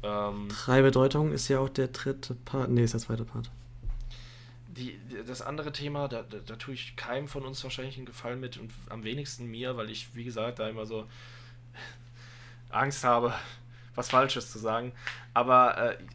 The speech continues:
Speaker 1: nicht, deswegen sage ich auch, nicht falsch verstehen. Ich liebe drei Plus und ich liebe seine Arbeit und, und seine, <laughs> seine Arbeit, seine Songs und so weiter.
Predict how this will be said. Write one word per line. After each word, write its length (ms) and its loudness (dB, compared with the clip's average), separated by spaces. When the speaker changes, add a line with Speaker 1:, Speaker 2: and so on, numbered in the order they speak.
Speaker 1:
nicht, 220 -2
deswegen 280 -2
sage 200 2
ich 100 -6
auch, 140 -10
nicht 220 -4
falsch 220 0
verstehen. 260 -8
Ich 140 -10
liebe 200 -2
drei 160 -2
Plus 420 -8
und 180 -10
ich 160 -12
liebe 480 -2
seine 300 0
Arbeit 540 0
und, 240 -12
und 160 -10
seine, 280 -6
<laughs> 240 -16
seine 340 -12
Arbeit, 280 -8
seine 240 -2
Songs 360 -4
und 60 -14
so 100 -8
weiter. 280 -6